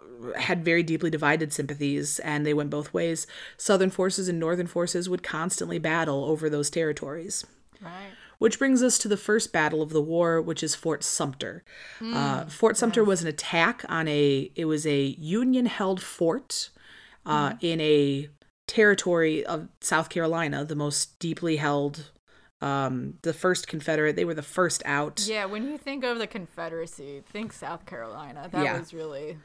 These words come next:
Speaker 2: like,
Speaker 1: The
Speaker 2: the
Speaker 1: heart.
Speaker 2: seat of the, yeah.
Speaker 1: Yeah.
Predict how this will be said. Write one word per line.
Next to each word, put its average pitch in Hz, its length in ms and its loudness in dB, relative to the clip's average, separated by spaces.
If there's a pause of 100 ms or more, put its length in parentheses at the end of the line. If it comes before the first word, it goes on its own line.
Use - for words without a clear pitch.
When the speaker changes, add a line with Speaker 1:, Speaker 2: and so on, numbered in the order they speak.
(120)
Speaker 2:
like, 160 380 -16
Speaker 1:
The 185 100 -6
Speaker 2:
the 175 120 6
Speaker 1:
heart. - 400 2
Speaker 2:
seat - 200 -2
of - 260 -16
the, 156 220 -16 (140)
yeah. 90 160 -16 (240)
Speaker 1:
Yeah. - 240 -6